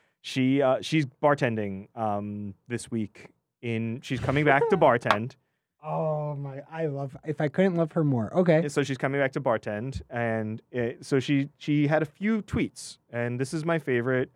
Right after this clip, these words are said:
Speaker 1: So someone tweeted, um, she's returning to her restaurant roots this week. She's gonna serve drinks to show support for the federal Raise Wage Act,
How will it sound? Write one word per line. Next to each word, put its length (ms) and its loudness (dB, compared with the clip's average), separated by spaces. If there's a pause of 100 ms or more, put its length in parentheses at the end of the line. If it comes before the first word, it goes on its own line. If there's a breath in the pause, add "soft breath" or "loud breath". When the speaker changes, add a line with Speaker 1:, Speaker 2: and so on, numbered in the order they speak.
(280)
Speaker 1:
So 320 2 (480)
someone 640 2
tweeted, 500 2
um, 420 2
she's 200 -4
returning 300 -2
to 100 0
her 120 0
restaurant 400 0
roots 200 -2
this 160 -8
week. 180 0
She's 160 -8
gonna 160 -4
serve 220 -4
drinks 260 -6
to 60 -14
show 140 -4
support 380 -6
for 160 -8
the 100 -8
federal 340 -4
Raise 380 -4
Wage 280 -4
Act, 420 -4